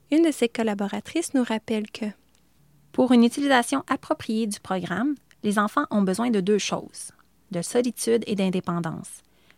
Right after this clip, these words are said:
Speaker 2: Les enfants de la pouponnière s'en tirent généralement bien. On leur donne du temps pour rêvasser et se promener sans but précis dans la cour arrière.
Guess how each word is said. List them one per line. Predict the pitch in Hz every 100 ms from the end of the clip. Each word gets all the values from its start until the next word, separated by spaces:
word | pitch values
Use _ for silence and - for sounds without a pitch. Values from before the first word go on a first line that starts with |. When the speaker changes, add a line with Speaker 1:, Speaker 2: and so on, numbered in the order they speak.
| -
Speaker 2:
Les | 196 202
enfants | 208 - 330
de | 254
la | 196
pouponnière | - 277 - 202 180 180 226
s'en | - 202 190
tirent | 240
généralement | 247 277 294 233 208 190 175
bien. | 180 180 _ _ _ _ -
On |
leur | 190 185
donne | 185 185
du | -
temps | - 220
pour | 311 214
rêvasser | 196 185 170 - 254 - - -
et |
se | 202 190
promener | - 233 214 202 240
sans | - - 262
but | 247
précis | 247 233 208 - 277
dans | 220
la | 196
cour | - 208
arrière. | 175 - 160 -